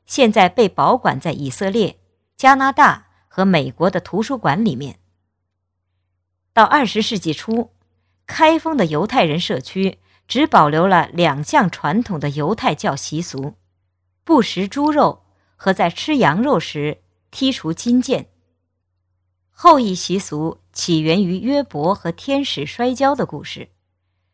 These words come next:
创世纪三十二章二十四节到三十二节。因为这一习俗，中国剩余的犹太人又被称为“挑金教的信徒”。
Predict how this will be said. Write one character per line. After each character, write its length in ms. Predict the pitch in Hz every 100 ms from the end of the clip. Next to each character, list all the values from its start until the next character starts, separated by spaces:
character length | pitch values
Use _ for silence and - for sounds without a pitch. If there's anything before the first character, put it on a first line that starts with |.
| _ -
创 240 | 311 247
世 180 | - 190
纪 280 | 175 170 143
三 260 | - 262
十 140 | 254 208
二 180 | 214
章 340 | 151 185 190 - _ _
二 180 | 240 190
十 120 | 208
四 260 | - 269
节 240 | 180 151 156
到 160 | 160
三 240 | 139 - 226
十 120 | -
二 180 | 202 170
节。 320 | - 127 - _ _ _ _ _ _ _ _ _ _ _
因 160 | 254 277
为 120 | 277
这 160 | - 320
一 100 | 175
习 280 | - 160
俗， 380 | 208 - 151 - _ _ _ -
中 240 | 320 320
国 180 | 247 208
剩 320 | 220 311 226
余 140 | 151 208
的 80 |
犹 220 | 180 143 180
太 180 | 214
人 320 | 165 147 151 - _ -
又 120 | 214
被 140 | 175
称 260 | 165 220 226
为 340 | 170 156 156 _ _ _
“挑 300 | - 277 277
金 260 | 269 269
教 220 | 262 294
的 140 | 175 143
信 220 | - 156
徒”。 300 | - 123 110